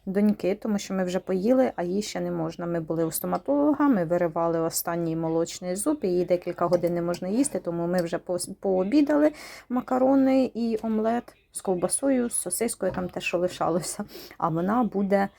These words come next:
десь через годину їсти. Так що ось так от.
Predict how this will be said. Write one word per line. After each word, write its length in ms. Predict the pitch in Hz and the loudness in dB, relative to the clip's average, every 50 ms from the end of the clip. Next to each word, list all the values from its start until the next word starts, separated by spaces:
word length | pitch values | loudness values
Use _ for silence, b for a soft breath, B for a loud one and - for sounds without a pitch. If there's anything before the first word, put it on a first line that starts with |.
| B B B B B B B B B | B B B B B B B B B
десь 420 | B 160 196 233 - - - - - B B B B B B B B | B 2 4 4 6 4 4 2 0 B B B B B B B B
через 340 | - - 226 214 208 185 151 | -6 -4 -2 0 0 0 0
годину 380 | 151 180 143 147 156 151 151 151 | 0 0 0 0 0 0 0 0
їсти. 460 | 147 147 151 151 - - - 170 160 151 _ _ - | 0 0 -2 -2 -2 -4 -6 -8 -12 -14 _ _ -16
Так 200 | - 175 175 - | -12 -12 -12 -10
що 220 | - - - 185 156 - _ _ - | -10 -8 -8 -8 -10 -12 _ _ -6
ось 180 | 233 - - | -4 -4 -4
так 260 | - - - - - | -6 -8 -12 -14 -14
от. 180 | - - - - | -16 -16 -18 -20